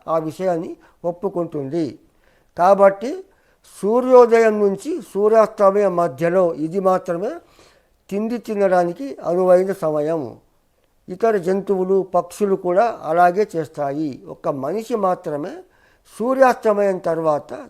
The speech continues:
చాలా ఆలస్యంగా భోంచేసే అలవాటు మనిషికి మాత్రమే ఉంటది. ముఖ్యంగా సూర్యాస్తమయం లోపు డిన్నర్, రాత్రి భోజనం పూర్తి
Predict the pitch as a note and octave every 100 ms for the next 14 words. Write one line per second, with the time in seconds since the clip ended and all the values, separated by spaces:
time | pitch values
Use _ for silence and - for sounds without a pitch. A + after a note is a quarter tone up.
0 | _ D3 F3 A3+ G#3+ F#3 G3 F#3+ F#3 F3
1 | F3+ D3+ D3+ E3 E3 E3 E3 D3+ D3+ D#3+
2 | D#3 - F4+ _ _ _ _ - F3+ F#3
3 | F#3 E3+ E3+ D#3+ E3 D#3+ - D#3 D#3 D#3+
4 | D#4+ D4+ E3 E3+ A3 G3 C#4+ - _ _
5 | _ _ _ _ _ _ F3 A#3 C4+ C4
6 | C4 B3 A#3 A#3+ F#3+ F#3+ A3+ A3 G#3 E3
7 | C3+ F3+ G#3+ A#3 D3 - - _ - E3
8 | G3+ A3 F#3 F#3 E3 F3+ D#3+ D#3+ F3 F3+